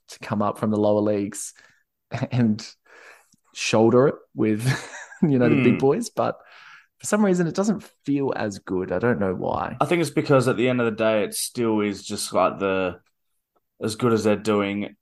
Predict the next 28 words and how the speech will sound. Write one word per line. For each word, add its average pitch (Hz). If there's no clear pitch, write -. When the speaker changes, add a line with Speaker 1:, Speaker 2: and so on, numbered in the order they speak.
Speaker 2:
they're 101
still 107
just 101
that 95
seventh 98
team, 95
aren't 92
they? 190
Speaker 1:
<clears throat> -
Speaker 2:
I 156
mean, -
Chelsea, -
Chelsea's 139
Speaker 1:
Yeah. -
Speaker 2:
sitting 101
below 101
in 92
ninth, 98
but, 95
you 82
know. 90
Speaker 1:
You're 175
always 151
expecting 110
them 101
to 113
come 101
back. 92